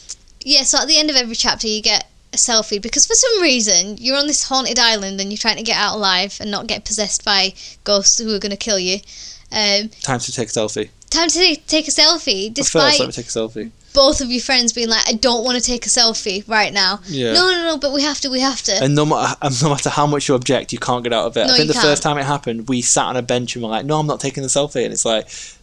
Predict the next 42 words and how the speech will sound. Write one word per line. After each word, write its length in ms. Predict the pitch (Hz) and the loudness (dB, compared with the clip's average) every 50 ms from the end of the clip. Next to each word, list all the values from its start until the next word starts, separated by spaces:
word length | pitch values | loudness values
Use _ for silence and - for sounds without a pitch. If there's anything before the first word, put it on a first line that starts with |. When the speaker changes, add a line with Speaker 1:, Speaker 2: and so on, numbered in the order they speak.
| - | -6
Speaker 2:
"No, 120 | - 123 113 | -4 -2 -2
no, 60 | 107 | 0
you 280 | 104 - - 113 113 110 | -2 -4 -4 -4 -4 -4
have 300 | - 113 104 - - - | -2 -4 -6 -6 -4 -4
to. 80 | 107 101 101 | -4 -4 -4
You 180 | 127 127 120 117 | -6 -6 -4 -2
don't 140 | 104 110 92 | -2 -2 -2
have 100 | 104 107 | -4 -6
a 40 | |
choice." 260 | 107 - - - 208 - | -4 -2 -2 -2 2 2
Speaker 1:
I 60 | 294 | 2
think 200 | 330 381 359 339 | 2 2 2 2
it 60 | 330 | 2
literally 320 | 302 302 302 - 311 294 | 0 2 2 2 2 2
said 160 | 285 - 294 285 | 2 2 2 2
something 240 | 285 269 269 269 | 2 0 0 0
like, 300 | 262 247 233 226 226 - | 2 2 0 0 -2 -2
um, 480 | 254 233 220 214 208 208 202 208 202 - - | 0 0 0 0 -2 -4 -8 -10 -12 -10 -10
Speaker 2:
We 60 | - | -6
can 80 | - 139 | 0 0
wait 80 | 135 131 | 2 4
here 80 | 123 117 | 4 2
all 60 | 110 110 | 2 2
Speaker 1:
"We 60 | 107 | 0
Speaker 2:
night." 80 | 107 - | 0 2
Speaker 1:
can 80 | 381 339 | 2 2
wait 260 | 294 269 240 214 - | 4 2 2 0 -2
here 180 | 208 233 226 220 | -2 -2 0 0
all 160 | 220 214 214 | -2 -2 -2
night. 240 | 202 196 180 - - | -2 -4 -4 -4 0
Well, 260 | 233 233 220 208 202 | 2 2 2 2 0
until 240 | 202 220 208 - 240 | -2 -4 -4 -2 -2
it 140 | 208 - 214 | -4 -4 -2
docks, 400 | 220 190 175 - 226 - - - - _ | -2 -4 -4 -4 -2 -2 -2 -2 -2 _
but 240 | 208 202 - 240 226 | -6 -6 -6 -4 -6
the 100 | 240 220 | -6 -4
boat 280 | - 226 226 226 - | 0 0 0 2 2
isn't 260 | 226 220 214 214 202 | 0 -2 -2 -4 -4
gonna 180 | 220 220 214 208 | -4 -4 -4 -4
dock 360 | 196 - 208 185 185 - - | 0 0 0 0 -2 -6 -10
until 340 | 214 190 185 - 208 190 185 | -6 -4 -4 -4 -4 -6 -8
you 280 | 190 185 180 175 180 | -6 -6 -8 -8 -10